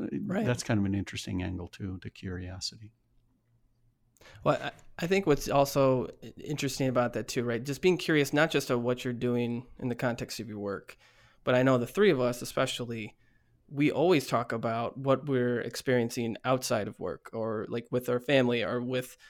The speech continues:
Speaker 2: some random article or some random tech gadget that just came out, is that we often think about how can that apply to us, or, or how can this experience that I just had playing this video game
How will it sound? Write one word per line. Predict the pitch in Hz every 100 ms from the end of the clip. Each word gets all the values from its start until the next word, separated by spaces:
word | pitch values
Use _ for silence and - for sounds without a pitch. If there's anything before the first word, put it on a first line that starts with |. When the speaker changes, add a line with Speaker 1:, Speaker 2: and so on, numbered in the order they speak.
| _
Speaker 2:
some | - 127 123
random | 127 127 123 127
article | 127 127 127 123 127
or |
some | 120 - 117 120 120 -
random | 127 127 127 120
tech | - 135 -
gadget | 117 104 104
that | 101
just | - 107
came | - 92 90
out, | 65 _ _ _ _ _ -
is | 131 131
that | 117
we | 143
often | 147 147 147 127
think | 127 123
about | 123 120 113
how | - 139
can | 139 147 123
that | 123 117
apply | - 127 117 117 113 -
to | - -
us, | 127 110 - - - _ _ _ _ -
or, | 127 127 123 123 120 _ _ _ _ _ -
or | 135
how | 131 151
can | 151 131
this | 135
experience | 135 - 127 123
that | 117
I | 120
just | 117 123
had | 131 120 117
playing | 123 120
this | 117
video | 120 127 117
game | 98 107 127